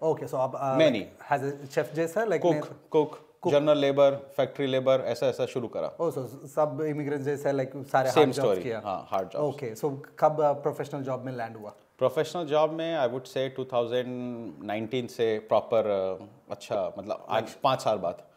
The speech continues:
Speaker 1: Oh, so वो शेफ जैसा? नहीं।
Speaker 2: शेफ जैसा जॉब।
Speaker 1: So, uh, जो लोग देख रहे हैं ये वीडियो, like, you know, someone who has a background of, uh, uh, होटल
Speaker 2: Hospitality,
Speaker 1: मैनेजमेंट,
Speaker 2: yeah।
Speaker 1: हॉस्पिटैलिटी, uh, कोई टिप्स है, like, जॉब कैसा ढूंढना है, uh, कैसा ये शेफ इंड-, ये रेस्टोरेंट इंडस्ट्रीज में जॉब
Speaker 2: Right।
Speaker 1: कैसा ढूंढना है? Do you have any tips?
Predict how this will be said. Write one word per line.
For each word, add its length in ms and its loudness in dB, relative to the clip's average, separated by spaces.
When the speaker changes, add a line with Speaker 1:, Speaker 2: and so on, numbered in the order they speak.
Speaker 1:
Oh, 60 -8
so 80 -10
वो 240 -6
शेफ 560 -8
जैसा? 520 -2
नहीं। 80 -6
Speaker 2:
शेफ 140 10
जैसा 340 0
जॉब। 320 -6
Speaker 1:
So, 80 -6
uh, 840 -2
जो 120 2
लोग 260 2
देख 200 -2
रहे 100 -2
हैं 60 -2
ये 80 -2
वीडियो, 340 -4
like, 160 -6
you 100 -12
know, 120 -8
someone 320 -8
who 120 -12
has 160 -6
a 100 -10
background 360 -10
of, 120 -10
uh, 0 -
uh, 100 -10
होटल 160 -6
Speaker 2:
Hospitality, 380 -4
Speaker 1:
मैनेजमेंट, 360 -6
Speaker 2:
yeah। 140 -4
Speaker 1:
हॉस्पिटैलिटी, 580 -8
uh, 420 -10
कोई 200 -2
टिप्स 300 -8
है, 240 -2
like, 520 -10
जॉब 300 -6
कैसा 200 -8
ढूंढना 320 -10
है, 260 -12
uh, 560 -12
कैसा 640 -2
ये 120 -6
शेफ 280 -8
इंड-, 460 -10
ये 100 -4
रेस्टोरेंट 420 -4
इंडस्ट्रीज 560 -10
में 300 -12
जॉब 180 -6
Speaker 2:
Right। 160 2
Speaker 1:
कैसा 180 -4
ढूंढना 260 -12
है? 180 -16
Do 40 -6
you 80 -4
have 140 -6
any 140 -10
tips? 240 -16